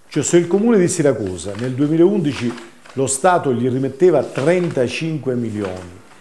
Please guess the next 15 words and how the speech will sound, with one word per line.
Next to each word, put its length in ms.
e 100
nel 220
duemilaquattordici 1600
invece 320
li 120
ha 60
ridotti 460
a 100
cinque 400
milioni, 760
sono 220
stati 340
meno 580
trenta 560
milioni 840